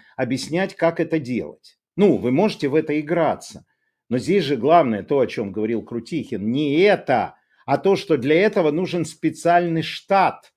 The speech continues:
Потому что у них танкеров как говна, и каждый танкер надо брать на анализ.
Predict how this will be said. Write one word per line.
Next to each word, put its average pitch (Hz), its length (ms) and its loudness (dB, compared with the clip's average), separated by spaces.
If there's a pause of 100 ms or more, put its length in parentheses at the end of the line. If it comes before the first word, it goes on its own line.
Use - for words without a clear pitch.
(1160)
Потому 160 300 2
что 151 200 0
у 151 60 0
них 165 240 -4
танкеров 190 500 0
как 139 220 -2
говна, 160 640 0
и 113 100 -4
каждый 127 460 0
танкер 170 580 0
надо 143 480 0
брать 151 440 0
на 117 200 -6
анализ. 147 720 -4